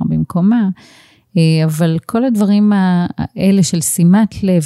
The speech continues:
רגע אחד לעצור ולהקשיב לעצמנו, אני חושבת שזה אחת המיומנויות שחייבים ללמד בבית הספר. מבחינתי זה,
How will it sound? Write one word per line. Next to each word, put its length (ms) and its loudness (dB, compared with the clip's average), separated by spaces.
רגע 260 -2
אחד 260 -4
לעצור 600 0
ולהקשיב 840 -2
לעצמנו, 920 2
אני 120 2
חושבת 200 -2
שזה 200 -6
אחת 260 -6
המיומנויות 680 2
שחייבים 480 -2
ללמד 360 0
בבית 320 -4
הספר. 460 -4
מבחינתי 720 -2
זה, 440 0